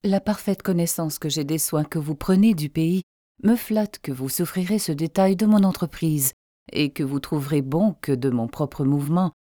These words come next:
j'ai levé une manufacture de toiles, droguets, serge croisés et couvertes.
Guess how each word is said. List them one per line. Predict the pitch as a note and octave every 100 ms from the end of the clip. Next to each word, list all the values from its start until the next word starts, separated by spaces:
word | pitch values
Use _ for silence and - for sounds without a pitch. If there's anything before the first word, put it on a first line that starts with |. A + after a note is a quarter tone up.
| _ F3+
j'ai | D#3 E3
levé | D3 C#3 G3 B3+
une | E3+ C3 C3
manufacture | C#3 D3 C#3+ D3+ - - C#3+
de | D3+
toiles, | - - F#3 D3 C3+ E3+
droguets, | G3 A#3+ G3 F#3 B2+
serge | - G3+ F#3 F3
croisés | - G3+ A3 F#3+ B3+ A#3+
et | C4+
couvertes. | B3+ F3 D3 C3 -